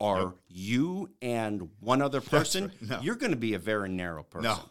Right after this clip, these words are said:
Speaker 2: absolutely
Speaker 1: Right?
Speaker 2: right, John.
Speaker 1: Find other people.
Speaker 2: I'm
Speaker 1: The
Speaker 2: sorry.
Speaker 1: second thing with that is, look, there are lifetimes worth of information available to you just by going on the internet, right? Read,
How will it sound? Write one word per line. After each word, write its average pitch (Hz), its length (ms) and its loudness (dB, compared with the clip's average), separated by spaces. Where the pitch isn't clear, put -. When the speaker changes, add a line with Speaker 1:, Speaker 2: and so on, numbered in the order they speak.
Speaker 2:
absolutely 101 420 -2
Speaker 1:
Right? 120 200 4
Speaker 2:
right, 85 180 -6
John. 78 260 -10
Speaker 1:
Find 160 300 -2
other 123 180 -4
people. - 320 -10
Speaker 2:
I'm 87 60 -8
Speaker 1:
The 98 60 -4
Speaker 2:
sorry. - 220 2
Speaker 1:
second 151 220 -4
thing 160 140 0
with 156 160 -6
that 165 400 -4
is, 117 340 -2
look, 98 300 -8
there 139 540 -6
are 98 400 0
lifetimes - 1080 -10
worth 101 560 -2
of 98 220 -4
information 120 840 -4
available 104 720 -6
to - 180 -16
you 82 340 -10
just - 240 -10
by 135 180 -12
going 113 300 -6
on 90 140 -6
the 90 160 -8
internet, 151 400 -6
right? 143 300 -2
Read, 180 520 -4